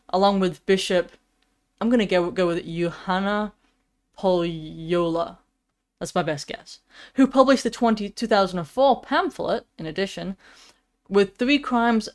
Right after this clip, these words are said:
under the section of the Finnish Criminal Code titled War Crimes and Crimes Against Humanity. Imagine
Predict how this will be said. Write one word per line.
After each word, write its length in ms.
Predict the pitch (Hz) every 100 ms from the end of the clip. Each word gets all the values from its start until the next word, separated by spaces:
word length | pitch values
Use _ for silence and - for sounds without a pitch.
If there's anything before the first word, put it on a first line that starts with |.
| -
under 180 | 208 190
the 120 | 180
section 440 | - 247 - -
of 100 | 196
the 80 | 175
Finnish 300 | - 254 269
Criminal 320 | - 202 175
Code 360 | 165 196 196 190
titled 440 | - 185 180 160
War 220 | 156 185 208
Crimes 520 | - 196 190 185 180
and 260 | - 180
Crimes 380 | - - 160 147
Against 380 | 147 151 - -
Humanity. 580 | 151 151 165 143 160 147 _ _ _ _ _ _ _ _ _ _ _
Imagine 520 | 175 180 220 226 196